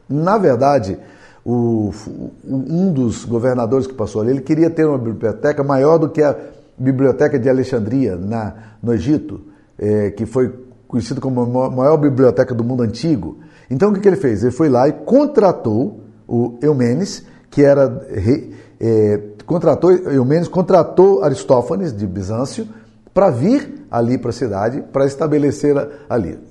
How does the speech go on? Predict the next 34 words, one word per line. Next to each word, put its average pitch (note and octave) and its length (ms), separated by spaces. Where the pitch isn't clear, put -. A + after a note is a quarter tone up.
Só F#3 200
que A3+ 120
o A3 40
Egito, C3+ 500
quando D#3 240
percebeu G#2+ 500
que A2 120
estavam A2 440
eh, G#2+ 140
que G#2 180
Pérgamo A2+ 380
tava G#2 260
competindo G#2 720
com A2 100
Alexandria, A2 720
o D3 140
Egito D#3+ 340
deixou D#3+ 400
de E3 100
fornecer, E3+ 920
ah, G#2+ 140
o B2+ 100
material C#3+ 840
de C3 120
papiro, E3+ 500
que - 120
era B2+ 160
onde B2+ 260
se - 120
escrevia D3 600
a - 20
maioria G#2+ 380
dos A#2+ 180
textos, - 560